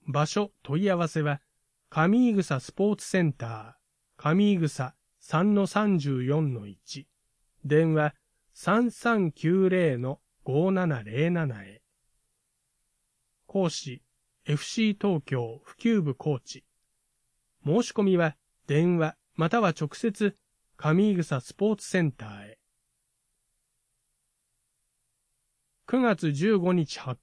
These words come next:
行、マイスポーツ杉並。スポーツ教室などの関連情報は、マイスポーツ杉並をご覧ください。配布方法は新聞折り込み。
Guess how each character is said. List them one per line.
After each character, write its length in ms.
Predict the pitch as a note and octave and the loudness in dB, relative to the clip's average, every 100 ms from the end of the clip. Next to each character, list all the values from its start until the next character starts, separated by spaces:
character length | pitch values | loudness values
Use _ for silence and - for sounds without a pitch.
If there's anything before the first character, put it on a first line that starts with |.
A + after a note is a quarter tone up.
| - | -8
行、 380 | C3 B2+ A#2+ - _ - | -6 -6 -8 -16 _ -10
マ 160 | B2 | -2
イ 80 | G3+ | -2
ス 140 | G#3+ - | -2 -4
ポ 220 | G#3 F3 | -2 -2
ー 40 | |
ツ 160 | - E3 | -2 -8
杉 360 | - A2+ A2+ | -8 -8 -2
並。 320 | D3+ C3+ A#2+ - _ _ _ _ _ _ _ _ _ | 0 -2 -6 -14 _ _ _ _ _ _ _ _ _
ス 180 | - - | -20 -10
ポ 200 | - C4+ | -2 -2
ー 40 | B3+ | -2
ツ 120 | - | -6
教 240 | - C4 | -2 0
室 200 | A3 - | 0 -2
な 120 | G#3 F#3+ | -2 0
ど 120 | E3 | 0
の 120 | D#3+ | -2
関 260 | - D3 G#3 | -2 -2 0
連 220 | G#3 G3+ | 2 0
情 200 | F#3+ F3 | 0 -4
報 240 | - C3+ | -4 -6
は、 200 | B2+ B2 _ _ _ _ - | -6 -8 _ _ _ _ -8
マ 220 | B2+ F#3 | -2 0
イ 100 | A3 | 0
ス 160 | - | -4
ポ 220 | - G#3 F3 | -2 2 2
ー 60 | |
ツ 140 | - C3 | -2 -12
杉 360 | - B2 D3 | -12 -4 0
並 300 | G3+ G3+ G3+ | 2 2 2
を 140 | A3+ - | 0 -4
ご 120 | - | -8
覧 200 | B2+ C3 | -4 -4
く 80 | B2 | -6
だ 140 | B2 A2 | -10 -12
さ 140 | - | -16
い。 80 | G#2+ _ _ _ _ _ _ _ _ _ _ _ _ _ _ | -20 _ _ _ _ _ _ _ _ _ _ _ _ _ _
配 220 | - F3+ | -2 0
布 140 | G#3+ A#3 | 2 0
方 240 | - G#3 | 0 -2
法 240 | - C#3 C3 | -2 -4 -4
は 200 | C#3+ - _ | -6 -8 _
新 400 | - - D3 G#3 | -20 -6 0 0
聞 260 | G#3 G3+ F#3 | 2 2 2
折 140 | D#3+ | 0
り 40 | B2 | -4
込 140 | - | -10
み。 140 | G#2+ | -16